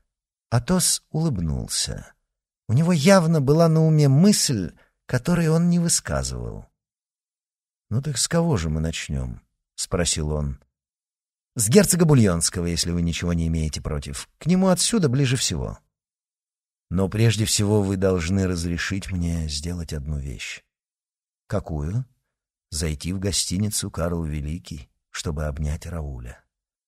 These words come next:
«О, конечно! Я пойду с вами, мы вместе обнимем его». После этого оба друга вновь сели в лодку, в которой приехали, и приказали вести себя на рыночную площадь.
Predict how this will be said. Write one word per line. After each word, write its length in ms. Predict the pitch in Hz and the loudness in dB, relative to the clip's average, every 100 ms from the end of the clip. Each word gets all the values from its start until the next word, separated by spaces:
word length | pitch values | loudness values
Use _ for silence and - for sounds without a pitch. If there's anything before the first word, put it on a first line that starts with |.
| _ _ - | _ _ 6
«О, 260 | 143 101 | 6 6
конечно! 760 | - 143 139 120 85 - 69 - _ _ | 4 6 8 6 4 -4 -10 -16 _ _
Я 160 | 110 139 | 2 4
пойду 240 | 139 123 | 4 2
с 140 | 104 90 | 0 -2
вами, 280 | 80 73 | -4 -4
мы 180 | 82 120 | 2 2
вместе 560 | 101 117 139 - - 78 | 4 4 4 4 -2 -4
обнимем 400 | 76 78 76 73 | -4 -6 -4 -6
его». 360 | 69 67 65 - _ _ _ _ _ _ _ _ _ _ - | -8 -10 -12 -14 _ _ _ _ _ _ _ _ _ _ 0
После 340 | 123 - 123 | 2 4 4
этого 380 | 202 208 180 170 | 4 2 4 4
оба 400 | - 190 180 170 | 4 0 2 2
друга 420 | 135 175 190 175 | 2 0 2 0
вновь 340 | 131 139 127 | 2 4 2
сели 300 | - 123 107 | 2 2 2
в 120 | 95 120 | 0 2
лодку, 480 | 202 - 208 170 - _ _ | 0 2 0 0 -4 _ _
в 80 | |
которой 300 | - 165 175 | -4 -2 0
приехали, 720 | 180 175 175 170 170 165 131 _ _ _ _ 127 | 0 0 2 2 0 0 -2 _ _ _ _ -2
и 20 | |
приказали 460 | 180 196 220 247 226 | 2 6 8 8 6
вести 340 | 165 - 220 | 4 2 2
себя 360 | 196 196 196 147 | 2 6 4 6
на 160 | 117 | 4
рыночную 500 | 139 190 - 131 123 | 6 2 0 0 0
площадь. 640 | - 73 64 - - - | -2 -8 -8 -8 -12 -14